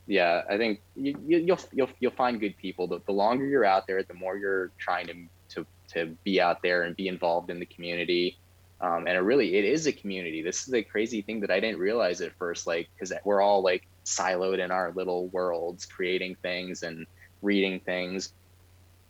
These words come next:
but it really is a community. And it's, like, it's one of, like, the, the nicest, healthiest, like, kindest communities that you could be a part of. So, um, <laughs> I, I,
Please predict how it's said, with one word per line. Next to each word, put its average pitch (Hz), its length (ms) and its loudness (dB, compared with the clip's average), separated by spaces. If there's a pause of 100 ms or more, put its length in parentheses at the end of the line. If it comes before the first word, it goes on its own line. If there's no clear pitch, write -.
but 110 140 2
it 110 60 6
really 127 300 4
is 117 200 0
a 104 40 -4
community. 95 520 -2
And 85 100 -4
it's, 87 220 -8
like, 90 160 0 (200)
it's 107 220 -6
one 143 160 -2
of, 117 140 4
like, 92 200 2
the, 82 160 -2 (140)
the 95 160 0 (680)
nicest, 101 680 0
healthiest, 95 760 -2 (360)
like, 82 240 -6
kindest 95 520 -4
communities 87 600 -4
that 80 160 -2
you 80 100 -8
could 90 160 -6
be 90 120 -2
a 73 60 -4
part 87 300 0
of. 76 220 -4
So, 80 300 -4 (540)
um, 95 380 2 (140)
<laughs> - 140 -20
I, - 340 -2 (140)
I, 104 260 2